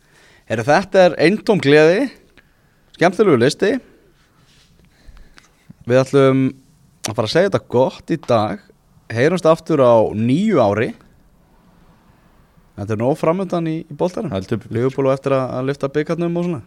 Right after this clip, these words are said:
Speaker 2: Já, maður var einhvern veginn að hugsa með sér, sko, verandi Arsenal-stuðningsmaður, hvað, og, og í raun og veru með horn í síðu oft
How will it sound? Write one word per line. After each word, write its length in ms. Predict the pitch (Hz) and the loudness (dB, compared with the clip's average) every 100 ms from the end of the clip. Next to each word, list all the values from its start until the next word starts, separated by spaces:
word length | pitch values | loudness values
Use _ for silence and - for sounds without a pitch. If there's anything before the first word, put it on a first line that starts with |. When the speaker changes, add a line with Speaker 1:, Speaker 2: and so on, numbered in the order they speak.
| _ _ _ _ _ _ _ _ - _ _ _ _ _ _ _ _ - | _ _ _ _ _ _ _ _ -20 _ _ _ _ _ _ _ _ -12
Speaker 2:
Já, 100 | - | -4
maður 280 | 90 95 98 | -2 0 2
var 120 | 104 104 | 2 0
einhvern 180 | 107 | -2
veginn 180 | 104 104 | 0 2
að 760 | 107 92 - _ - _ - 110 | 0 -2 -10 _ -20 _ -6 -4
hugsa 260 | 120 - | -2 -2
með 160 | 113 120 | 0 0
sér, 280 | 117 120 110 - _ _ - _ _ _ _ _ _ _ _ _ - | 0 -4 -4 -10 _ _ -20 _ _ _ _ _ _ _ _ _ -20
sko, 320 | - 110 107 | -8 -4 -2
verandi 340 | 113 117 120 | 0 0 0
Arsenal-stuðningsmaður, 960 | 113 123 131 120 120 123 120 123 123 120 | -2 -2 -2 -2 0 -4 -4 -2 -2 -2
hvað, 240 | - 110 - - | -4 -4 -4 -10
og, 280 | - 110 - | -8 -6 -8
og 200 | - 104 | -12 -6
í 80 | 104 | -4
raun 200 | 107 107 | -2 -2
og 60 | 107 | 0
veru 120 | 107 110 - _ _ _ _ | 2 0 -2 _ _ _ _
með 120 | - 95 | -8 0
horn 240 | 120 120 | 0 0
í 80 | 123 | -4
síðu 460 | - 123 123 135 131 | -4 -4 -2 0 2
oft 220 | 127 123 | 2 -2